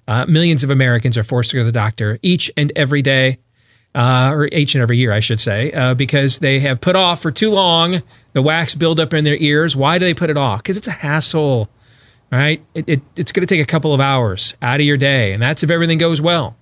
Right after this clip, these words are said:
all right? Between the waits, the process, uh, the prescriptions afterwards, et cetera. And you put it off, you put it off until it just gets unbearable, right?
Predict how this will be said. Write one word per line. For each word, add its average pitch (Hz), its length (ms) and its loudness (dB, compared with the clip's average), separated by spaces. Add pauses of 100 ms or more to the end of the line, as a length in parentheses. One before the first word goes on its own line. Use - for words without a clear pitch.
all 127 60 -6
right? 135 180 -2
Between 135 240 0
the 123 80 -2
waits, 165 460 0
the - 100 -10
process, 147 760 0 (560)
uh, 117 360 -2
the 123 100 -2
prescriptions 165 760 0
afterwards, 147 800 0
et - 140 -4
cetera. 143 440 0 (300)
And 127 100 2
you 127 60 4
put 180 160 0
it 175 80 2
off, 160 240 0
you 143 80 0
put 151 140 -2
it 147 80 0
off 143 260 0
until 131 280 0
it 120 40 0
just 120 240 -2
gets 127 240 -2
unbearable, 107 720 -2
right? 135 260 -2